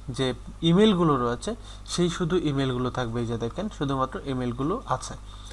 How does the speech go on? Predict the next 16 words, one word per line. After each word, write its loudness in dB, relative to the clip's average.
তো 2
আমি 6
আপনাকে 4
এই 6
বিষয়টা 6
আশা 4
করি 4
বোঝাতে 2
পেরেছি, -2
কিন্তু 2
এর 4
চাইতে 2
সহজ 8
আরেকটা 6
ওয়ে 6
রয়েছে। 2